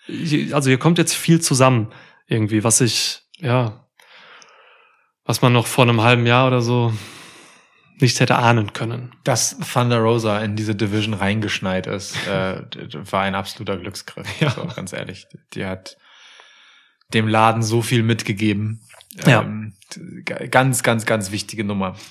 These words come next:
Speaker 2: Ja. Ähm, ja, aber also, ne, äh, über Britt Baker und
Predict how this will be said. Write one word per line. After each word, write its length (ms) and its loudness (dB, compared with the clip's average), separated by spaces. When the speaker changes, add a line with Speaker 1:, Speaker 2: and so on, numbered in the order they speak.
Speaker 2:
Ja. 340 -8
Ähm, 580 0
ja, 140 8
aber 260 4
also, 180 0
ne, 360 0
äh, 160 -2
über 220 0
Britt 280 -4
Baker 540 0
und 360 -4